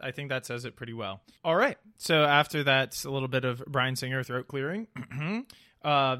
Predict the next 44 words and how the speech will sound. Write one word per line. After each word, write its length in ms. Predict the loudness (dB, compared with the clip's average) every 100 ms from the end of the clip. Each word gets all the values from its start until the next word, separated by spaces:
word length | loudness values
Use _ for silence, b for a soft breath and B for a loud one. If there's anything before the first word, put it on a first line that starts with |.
| -2
it 120 | -4
was, 280 | -2 -6 -10 -8
that 160 | -6
was 140 | -6 -4
who 80 |
it 40 | -4
was 120 | -4
directed 360 | -4 -4 -4 -4
by. 320 | -2 -2 -4
It 80 | -2
was 180 | -2 -2
written 260 | -2 0
by 360 | 4 6 6 4
Michael 360 | 4 4 2 2
Dougherty, 400 | 2 2 2 -2 _ -2
uh, 140 | 0
Dan 320 | 2 0 2
Harris, 420 | 0 0 -2 -4 -2
and 240 | 0 0
David 280 | 2 2 2
Hayter, 320 | 2 0 0
who 100 | -2
you 160 | -4 -4
will 120 | -4
remember 300 | -4 -4 -6
from 320 | -6 -6 -4
our 200 | -4 -4
last 300 | -2 -4 -4
podcast 640 | -4 -4 -4 -2 -2 -4 -8 b b b
as 340 | 4 4 4
both 380 | 0 2 2 2
the 160 | 0 0
voice 420 | 2 2 2 0
of 180 | 0 0
Solid 360 | 0 -2 -2
Snake 260 | -2 -2 -4
in, 240 | -6 -10 -6
uh, 160 | -6 -4
Metal 220 | -6 -6
Gear 160 | -6 -6
Solid, 480 | -2 0 0 -2 -6 b b b
and 340 | 2 4 4 2 2
also 400 | 2 2 0 0
the 280 | -2 -4